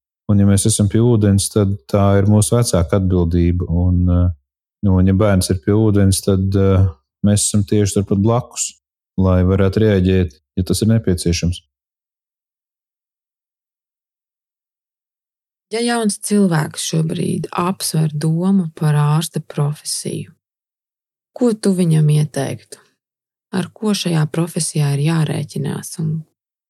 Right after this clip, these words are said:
Speaker 2: ko tu esi ieguvis un ko zaudējis?
Speaker 1: Nu, noteikti jārēķinās ar to, ka ir tāls ceļš ejams. Um, manā gadījumā te bija vienpadsmit izglītības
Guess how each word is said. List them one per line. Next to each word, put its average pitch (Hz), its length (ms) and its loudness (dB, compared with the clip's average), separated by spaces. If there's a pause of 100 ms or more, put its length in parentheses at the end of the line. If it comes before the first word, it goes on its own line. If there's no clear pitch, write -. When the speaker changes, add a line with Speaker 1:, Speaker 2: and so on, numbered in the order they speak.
(480)
Speaker 2:
ko 175 160 -2
tu 170 240 -6
esi - 300 -6 (260)
ieguvis 160 800 2 (100)
un 160 160 -2
ko 156 160 -2
zaudējis? 156 840 -2 (1400)
Speaker 1:
Nu, 107 80 -2 (160)
noteikti 120 400 2
jārēķinās 101 560 2
ar 95 160 -2
to, 117 160 2
ka 110 80 0
ir 98 160 0
tāls 110 320 0
ceļš 104 300 0
ejams. 90 320 0 (1200)
Um, 92 400 2 (800)
manā 98 240 2
gadījumā 101 480 2
te 101 160 -2
bija 101 220 2
vienpadsmit 123 420 -2
izglītības 117 560 2